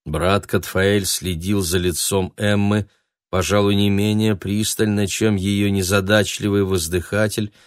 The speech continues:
и ему показалось, будто радость от того, что старый слуга не пострадал,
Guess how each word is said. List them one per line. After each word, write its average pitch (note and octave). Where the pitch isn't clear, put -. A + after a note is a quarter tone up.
и G2
ему A2
показалось, A#2+
будто A2
радость A#2
от A2+
того, A#2
что A2
старый A#2+
слуга A2
не A2
пострадал, G2+